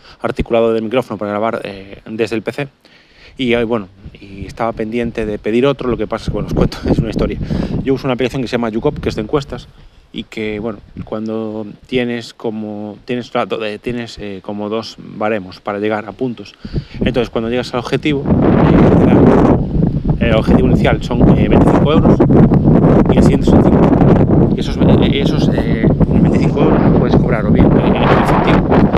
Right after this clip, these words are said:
o bien a través de un, un cheque regalo de Amazon. Yo normalmente lo hago a través de cheque regalo de Amazon porque ya, pues, seguramente algo que compre, pues, me sale gratis o casi gratis.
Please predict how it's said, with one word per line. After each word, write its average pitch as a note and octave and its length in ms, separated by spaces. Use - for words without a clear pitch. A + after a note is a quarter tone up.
o - 40
bien - 140
a - 80
través - 200
de - 80
un, B2+ 380
un - 180
cheque - 160
regalo - 240
de - 60
Amazon. - 340
Yo - 80
normalmente A2+ 320
lo A2+ 120
hago A2 120
a - 20
través A2+ 260
de - 60
cheque G#2+ 120
regalo A2+ 200
de A#2+ 80
Amazon A#2+ 280
porque G2+ 260
ya, A#2 140
pues, - 120
seguramente A#2 320
algo A2 300
que - 60
compre, - 260
pues, - 200
me - 80
sale - 540
gratis - 340
o - 140
casi - 260
gratis. - 340